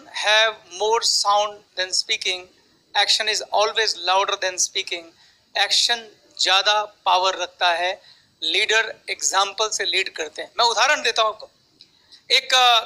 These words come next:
दुकान में दो manager हैं, Burger shop है, उसमें दो manager हैं। और एक मैनेजर है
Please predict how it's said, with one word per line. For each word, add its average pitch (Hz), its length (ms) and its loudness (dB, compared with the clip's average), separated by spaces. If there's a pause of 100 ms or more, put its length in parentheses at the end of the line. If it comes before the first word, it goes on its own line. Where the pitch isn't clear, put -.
(480)
दुकान 277 300 2
में 269 180 -2
दो 247 160 2
manager 214 420 0
हैं, - 160 -12 (1700)
Burger 233 280 2
shop 214 340 2
है, 285 120 2
उसमें 233 320 0
दो 220 160 2
manager 185 400 -2
हैं। - 100 -20 (1500)
और 247 560 2 (1600)
एक 302 320 2
मैनेजर 240 480 2
है 285 440 0